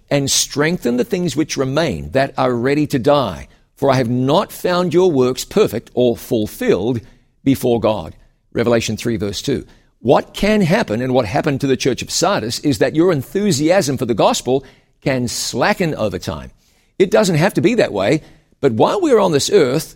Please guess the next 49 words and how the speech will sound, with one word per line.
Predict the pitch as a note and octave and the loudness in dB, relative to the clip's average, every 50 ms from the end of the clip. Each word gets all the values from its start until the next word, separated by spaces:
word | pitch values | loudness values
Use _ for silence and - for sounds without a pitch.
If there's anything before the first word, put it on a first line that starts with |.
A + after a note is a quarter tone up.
| _ - | _ -2
to | - D3+ | 0 2
get | D3 E3+ C#3 C#3 | 2 2 2 2
ready | C#3+ D3+ C#3+ C3+ C3+ B2 | 2 2 2 2 0 0
for | - B2+ A#2+ A2 - | 0 2 0 0 0
eternity, | A#2+ A#2 F#2+ F2+ - - - A3+ E4 F4+ F3 - - G#2 D3 F3 - - - _ _ _ _ _ _ | -2 -6 -8 -8 -8 -4 -2 0 0 0 0 0 0 0 0 0 -2 -6 -16 _ _ _ _ _ _
the | - A#2 | -6 -2
devil's | F#2 C3 F#3 G#3 G3 F#3+ D3+ C#3 | 2 2 4 4 4 4 2 2
agenda | D3 G#2+ C3 D3+ E3 D#3+ D3+ C3+ | 2 2 2 2 2 4 2 2
is | C3 - | 2 0
to | C3 A2+ | 0 0
work | G#2+ C3+ E3 G3+ - | 2 2 2 2 2
away | D#3 C3+ D#3+ G#3 G#3 | 2 2 4 4 4
at | D3 C3+ | 4 2
you | C3+ C#3+ | 0 0
so | C3+ - C#3+ C#3 | 0 2 2 2
that | C3+ C#3+ - C#3+ | 2 2 2 2
you | D#3 D#3 | 2 2
have | C3 C3+ D3+ B2 | 2 2 2 2
less | C3 C#3+ D3 D3 D3+ E3+ F3+ F#3 F3+ - - - | 2 2 2 4 4 4 4 2 2 -2 -2 -4
ardor | - A#2+ A2+ A2+ G2+ G2 | -4 -2 -2 -2 -2 -4
for | - A2+ G#2 | -4 -4 -4
God, | F#2 F2+ D2+ C#2 C#2+ - - - _ _ - | -4 -4 -6 -6 -10 -14 -20 -20 _ _ -4
less | A#2 B2 C3+ D3 D#3+ F#3 F3 - - | -2 0 2 4 4 4 2 0 -2
vitality | - A#2+ C#3 C3 B2+ A2+ - - D3 D#3+ C#3+ A#2+ G#2+ A2+ | -2 0 0 0 0 -2 -2 -2 0 0 0 0 0 -2
about | A2+ G2+ A#2+ A2 - | 0 -2 -2 -2 -4
the | B2 | -4
things | - C#3+ B2 A#2+ F2 | -4 -4 -4 -2 -2
that | B2+ A2+ G#2+ | -2 -4 -4
really | G#2+ A2+ A2+ G#2 G2 | -4 -6 -6 -4 -4
matter. | G#2+ D3+ D3+ G#2+ F#2 - - - - _ _ _ | -2 -2 -2 -2 -4 -8 -12 -16 -20 _ _ _
What's | - D3+ D#3 D#3 - | 0 0 0 0 -2
not | C#3 C3+ C#3+ C#3+ D#3+ F#3+ F#3+ - | -4 -4 0 0 2 0 0 0
a | - | 0
legend | D3+ D3 C#3+ C#3+ D#3+ D#3+ A2+ C#3 C#3+ A2 | 0 2 2 2 2 0 0 -2 -2 0
or | B2 B2+ | 0 0
a | A#2 | 0
myth | A#2 C#3 E3+ D3 B2 - - | 0 0 0 -2 -2 -2 -2
is | D3+ D3+ - - | -2 0 2 2
that | C#3+ C3+ - - A2+ G2+ | 2 0 0 -4 -8 -4
Jesus | F#2 - G#3+ A#3+ G#3+ C#3+ - B2+ A#2+ A#2+ B2 B2+ - - - - _ - | -2 0 0 0 0 0 2 2 4 4 4 2 0 -4 -12 -20 _ 2
is | D#3 C#3 - - | 2 2 2 2
coming | - C#3+ C3+ C3 B2 G2+ | -2 -4 -2 -2 -2 -2
back | B2+ C3 - - | -2 -2 -2 -4
soon. | - A#2 F2+ D#2+ - - - _ _ _ _ | -4 -4 -4 -6 -8 -14 -20 _ _ _ _
And | D3 C#3 B2+ | -2 0 2
he | A2 D#3+ A3+ G#3 | 2 2 4 4
who | F#3+ G3 | 4 2
created | F#3 - - F#3 F3 E3 E3+ G3+ A#3 A#3+ D#3 G#2+ | 2 0 -2 2 4 4 4 4 4 2 0 -2
gold | B2 F#2 G2 G#2+ C3 D#3+ D#3 | -2 0 2 2 2 2 2